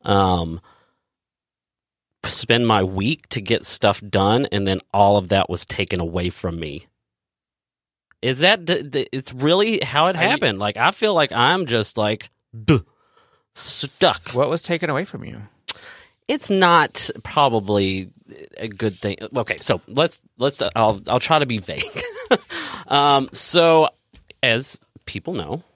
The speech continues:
Speaker 2: Hey,
Speaker 1: or
Speaker 2: Melissa.
Speaker 1: may or may not know, um, I, I have my own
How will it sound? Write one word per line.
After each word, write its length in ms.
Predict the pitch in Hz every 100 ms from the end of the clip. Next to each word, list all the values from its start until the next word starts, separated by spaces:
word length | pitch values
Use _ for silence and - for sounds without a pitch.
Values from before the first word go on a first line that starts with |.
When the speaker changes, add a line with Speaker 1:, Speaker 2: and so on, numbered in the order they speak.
| -
Speaker 2:
Hey, 140 | 131
Speaker 1:
or 100 | 104
Speaker 2:
Melissa. 220 | 120 110 107
Speaker 1:
may 60 | 120
or 60 |
may 160 | 101 98
not 200 | 92 -
know, 240 | 85 107 - - - - _
um, 300 | 104 104 104 -
I, 200 | 101 104 - _ _ _
I 40 | -
have 600 | - - 117 117 101 -
my 220 | 107 98 -
own 320 | - 101 101